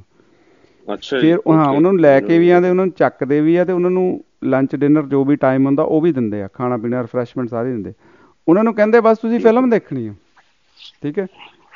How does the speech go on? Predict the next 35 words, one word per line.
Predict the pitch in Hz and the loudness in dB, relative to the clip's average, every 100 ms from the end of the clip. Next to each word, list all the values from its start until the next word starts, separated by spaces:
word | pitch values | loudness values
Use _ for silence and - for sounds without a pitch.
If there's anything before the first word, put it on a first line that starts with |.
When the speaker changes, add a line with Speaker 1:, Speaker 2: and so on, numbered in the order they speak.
| - | 0
Speaker 2:
ਫਿਲਮ | 170 240 254 | 2 4 2
ਦੇ | 196 | 0
Speaker 1:
ਅੱਛਾ। | - - 139 | -2 -10 0
Speaker 2:
ਜਦੋਂ | 170 180 | 2 4
ਦੇਖਦੇ | 185 165 165 190 190 | 4 2 4 4 4
ਆ | |
ਨਾ | 147 170 | 4 2
Speaker 1:
ਹੂੰ। | 196 | 0
Speaker 2:
ਤਾਂ | 190 190 - | -2 -2 -2
ਉਹਨਾਂ | 151 185 | -2 0
ਨੇ | 185 185 | 0 0
ਕੈਮਰਾ | 165 151 156 160 | 0 2 4 4
ਲਾਇਆ | 151 147 | 4 4
ਹੁੰਦਾ | 139 131 | 2 0
ਫਰੰਟ | 151 127 123 - | 0 -4 -6 -8
ਤੇ, | 110 104 _ _ | -14 -14 _ _
ਕੈਮਰੇ | 127 123 127 | -6 -4 -4
ਲਾਏ | 127 120 | -4 -6
ਹੁੰਦੇ | 113 113 92 | -6 -12 -16
ਆ | 95 95 _ _ _ _ _ _ - - - - _ _ - | -18 -20 _ _ _ _ _ _ -20 -20 -20 -20 _ _ -4
ਤੇ | |
Speaker 1:
ਓਕੇ। | 180 - | -4 0
Speaker 2:
ਕੈਮਰੇ | 170 170 180 202 208 208 | 4 4 4 4 4 4
ਪਿੱਛੇ | - - - 202 202 | 0 -10 0 2 2
ਕੰਟਰੋਲ | 190 160 165 170 175 | 0 0 2 2 0
ਰੂਮ | 180 | 0
ਦੇ | 180 | 2
ਵਿੱਚ | 165 165 - 180 185 - - _ - | 2 0 0 -2 -2 -4 -10 _ -2
ਉਹ | 175 | -2
ਜਿਹੜੇ, | 165 170 190 - - _ _ _ _ 143 | 0 0 -2 -4 -12 _ _ _ _ -2
ਜਿਹੜੇ | 147 160 185 | 0 2 -2
ਡਿਸੀਜਨ | 131 - 170 226 | -4 -4 -2 0
ਮੇਕਰ | 208 175 170 | 0 0 -2
ਹੁੰਦੇ | 147 135 123 | -2 -2 -2
ਆ | 117 | -4